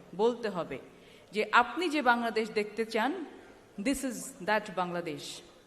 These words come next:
এবং এই বাংলাদেশের স্বপ্ন দেখাচ্ছে বাংলাদেশ জাতীয়তাবাদী দল বিএনপি। এবং শুধু স্বপ্ন দেখিয়ে না, এই বাংলাদেশ, নতুন বাংলাদেশের স্বপ্নকে সফল করার জন্য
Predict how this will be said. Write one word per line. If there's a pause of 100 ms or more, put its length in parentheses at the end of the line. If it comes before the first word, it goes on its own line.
(480)
এবং
এই
বাংলাদেশের
স্বপ্ন
দেখাচ্ছে
বাংলাদেশ
জাতীয়তাবাদী
দল
বিএনপি। (560)
এবং
শুধু
স্বপ্ন
দেখিয়ে
না, (600)
এই
বাংলাদেশ, (260)
নতুন
বাংলাদেশের
স্বপ্নকে
সফল
করার
জন্য